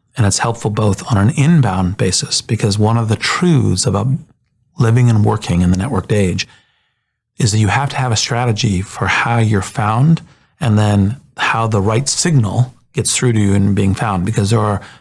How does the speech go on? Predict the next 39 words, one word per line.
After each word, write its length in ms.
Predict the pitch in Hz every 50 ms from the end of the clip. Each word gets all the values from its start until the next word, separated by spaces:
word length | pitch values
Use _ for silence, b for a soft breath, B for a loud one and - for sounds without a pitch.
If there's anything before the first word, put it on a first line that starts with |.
| B B -
millions 680 | 139 123 123 139 165 190 202 185 160 147 139 127 120 120
of 100 | 104 -
people 260 | 127 127 123 123 113
out 220 | 110 117 127 127
there. 260 | - - - - - - b b b b b b b b
So 120 | - -
you 40 | 117
have 60 | 110
to 80 | - 123
think 180 | 120 123 120 -
each 280 | 135 127 127 - -
C 160 | - - 135
P 200 | 120 - - 120
U 120 | 117 127 127
processor, 640 | 123 - 104 107 101 - - - - - 104 95
each 260 | 107 120 123 - - - -
agent, 400 | 123 123 113 - 117 - - -
each 200 | 131 123 - -
person. 440 | - - 127 127 - - - 101 - - _ _ _ _ _ _ _ _ _ _ -
How 140 | - - 151
do 80 | 151 151
you 40 |
get 120 | 143 135 -
found 280 | - 139 127 135 147
by 100 | 139 123
the 80 | 123 113
right 140 | 107 110 -
person, 460 | - 90 92 - - 120 123 123 B B B B B B B B B
the 80 | 107 101
right 160 | 98 98 -
people, 460 | - - 92 - - 107 123 123 B B B B B B B B B B
and 120 | 123 107
how 160 | 98 120 117
do 60 | 120 120
you 280 | 110 110 107 104 107 123 139 -
do 100 | - 131
business 360 | 123 180 185 151 123 101 - -
with 80 | -
them? 260 | - - 131 127 -